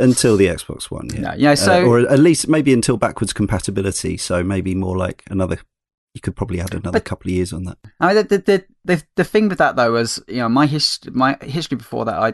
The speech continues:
Speaker 2: you know, I used to play a lot of Xbox Live, the original incarnation on, on the Xbox. So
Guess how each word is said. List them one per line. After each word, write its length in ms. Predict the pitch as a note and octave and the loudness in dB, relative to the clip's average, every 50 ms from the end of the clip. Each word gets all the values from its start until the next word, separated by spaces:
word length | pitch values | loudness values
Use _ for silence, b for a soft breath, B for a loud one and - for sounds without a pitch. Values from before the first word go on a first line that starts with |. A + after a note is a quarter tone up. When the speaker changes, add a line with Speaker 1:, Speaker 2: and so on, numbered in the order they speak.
| _ - - | _ -10 -12
Speaker 2:
you 80 | G2 A2 | -10 -8
know, 80 | A2+ | -6
I 140 | A2 A2 A#2 | -4 -4 -4
used 240 | B2 B2 B2+ B2 - | -4 -4 -6 -6 -8
to 40 | - | -8
play 140 | - A2+ A2+ | -8 -8 -6
a 60 | A2 | -6
lot 160 | A2+ A2+ A2+ | -6 -6 -6
of 60 | G#2+ | -6
Xbox 380 | G2 G2 - - - F#2+ - - | -8 -8 -10 -10 -14 -12 -12 -8
Live, 360 | A2+ A2 A2 G#2+ G#2+ G#2+ G#2+ | -6 -6 -4 -4 -6 -6 -8
the 100 | - A2+ | -6 -6
original 300 | - A2 A#2 G#2+ A2 A2 A2 | -4 -4 -4 -4 -4 -4 -4
incarnation 600 | A2 G#2+ G#2+ - A#2 A#2 A#2 A2+ A2 - A#2 A2 | -4 -4 -4 -4 -2 -2 -2 -4 -6 -6 -6 -6
on, 160 | A2 A2+ A2+ | -6 -6 -8
on 160 | - G#2 A2+ A2+ | -6 -6 -4 -4
the 80 | A2 | -4
Xbox. 400 | A#2 G#2 - - - G#2 G#2+ - | -4 -6 -8 -8 -10 -8 -8 -6
So 300 | - - B2 A#2+ B2 A#2+ | -4 -2 0 0 0 -2